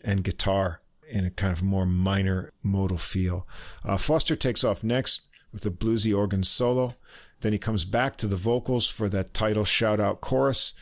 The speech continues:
And then they go back through the vocalized bridge with the guitar, uh, once more, and a little outro with, uh, O'Neill's guitar to the end. So just kind of a fun shouting blues,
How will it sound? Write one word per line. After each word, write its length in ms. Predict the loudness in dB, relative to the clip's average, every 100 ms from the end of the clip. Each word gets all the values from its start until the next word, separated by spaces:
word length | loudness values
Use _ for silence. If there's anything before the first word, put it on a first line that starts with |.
| -20 -20 -20 -4
And 180 | 0 2
then 140 | 2
they 120 | 2
go 160 | 2 2
back 320 | 2 0 -2
through 400 | -6 0 2 2
the 100 | 2
vocalized 840 | 2 2 2 2 2 2 0 -4 -16 _ _ _ -2
bridge 340 | 2 2 2
with 160 | -2 -2
the 80 | -2
guitar, 520 | -2 2 2 2 -2 -14 -20 -14 -4
uh, 60 |
once 340 | 0 2 0 0
more, 260 | 0 0
and 180 | 0 0
a 40 |
little 280 | 2 0 0 0
outro 580 | 0 0 0 0 -2 -8 _ -12
with, 320 | -4 -4 -4 -8 -4
uh, 240 | -2 -2 -4
O'Neill's 480 | -2 2 2 2 0
guitar 420 | -2 0 0 0
to 140 | -2
the 160 | -2 -2
end. 380 | -2 -2 -4 -2
So 240 | -2 0
just 260 | 0 -2 0
kind 160 | -2 -2
of 80 |
a 60 | -2
fun 340 | -2 0 0
shouting 540 | 0 0 0 -2 -2 -4
blues, 580 | -4 -2 -2 0 0 0